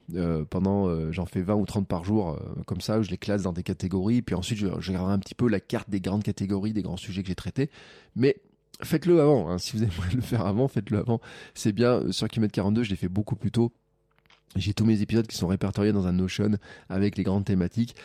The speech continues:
Euh, il manque, euh, quelques épisodes qui n'ont pas été répertoriés, mais parce que je l'ai, je l'ai pas fait à, à cette époque-là.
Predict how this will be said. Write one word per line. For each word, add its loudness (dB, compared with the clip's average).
Euh, 2
il 2
manque, 4
euh, 2
quelques -2
épisodes 0
qui -4
n'ont -2
pas -2
été -2
répertoriés, 2
mais 4
parce -6
que -4
je -4
l'ai, -2
je -6
l'ai -2
pas -2
fait -4
à, -6
à -4
cette -12
époque-là. -2